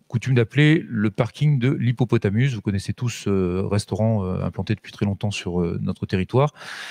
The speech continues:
et vous connaissez son parking, c'est assez classique. À côté d'un restaurant, il y a un parking. Ce qu'on connaît moins, c'est l'histoire de ce parking et le fait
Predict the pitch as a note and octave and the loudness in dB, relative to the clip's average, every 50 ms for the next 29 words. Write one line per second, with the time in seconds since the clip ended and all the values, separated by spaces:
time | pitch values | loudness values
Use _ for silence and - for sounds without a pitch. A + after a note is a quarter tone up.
0 | - - - - - A2 G2 F2+ F#2+ G2+ F#2 - G#2+ F#2+ F#2 - - - A2+ - | -16 -18 -12 -4 0 0 0 0 0 -4 -2 0 2 2 2 2 2 0 -2 -2
1 | - F2+ - F2 - - G#2 B2 B2 - - - - - - - - E2 - - | -2 -4 -4 -4 -2 0 0 0 0 0 -4 -10 -10 -8 -8 -8 -6 -6 -6 -4
2 | A#2+ - G2+ - - - - F2+ F2+ E2 - - G3 F#3+ G3 F#2 F2 E3 - E3 | -4 -6 -4 -4 -4 -2 0 0 0 0 -2 -2 0 2 2 2 2 0 -2 -4
3 | - - C3+ C#3 D3 D3 C#3+ - G#2+ F#2+ - - - - - F#2+ F#2+ F2+ - G2+ | -2 2 2 4 4 4 2 0 -2 -4 -8 -12 -10 -6 -4 -4 -2 -2 0 0
4 | F#2+ F#2 F#2 F#2 G#2+ A#2+ C3 B2+ - - - F#2 F2+ F2+ F#2 F2 - - A#2+ A2+ | 2 2 4 4 4 6 4 4 4 2 -2 0 0 0 -2 -2 -2 0 0 0
5 | F#2+ F2+ - - F#2+ F2+ - C3 C3 A#2 G#2+ F#2+ F2 - - A#2+ - | 0 -2 -4 -6 -8 -4 0 2 2 4 2 2 0 0 -2 -2 -2